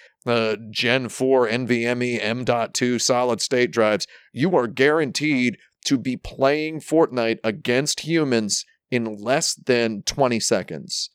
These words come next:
from, uh, double clicking it on your desktop. It's, it's quite meticulous. You can have fifteen minutes of fun. I'll light up Fortnite, uh, at the end of the day if I w-, wanna stop myself from reopening Adobe Premiere.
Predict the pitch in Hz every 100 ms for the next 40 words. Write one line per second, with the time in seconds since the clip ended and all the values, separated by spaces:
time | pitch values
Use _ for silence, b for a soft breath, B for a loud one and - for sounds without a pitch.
0 | _ - 117 104 87 110 101 120 107 110
1 | - 120 113 101 98 95 92 98 98 -
2 | - 80 69 b b - 120 - - -
3 | - 143 151 127 117 131 113 107 98 -
4 | - _ _ 113 117 120 123 117 127 -
5 | 117 110 107 - 226 208 B B 123 135
6 | 135 120 127 117 - 123 117 113 113 -
7 | - 104 107 107 101 107 113 107 110 107
8 | 104 92 107 113 107 107 104 104 110 110
9 | - - 113 - 110 101 - 110 - 113
10 | 101 113 110 107 110 104 98 104 107 101
11 | 104 104 104 104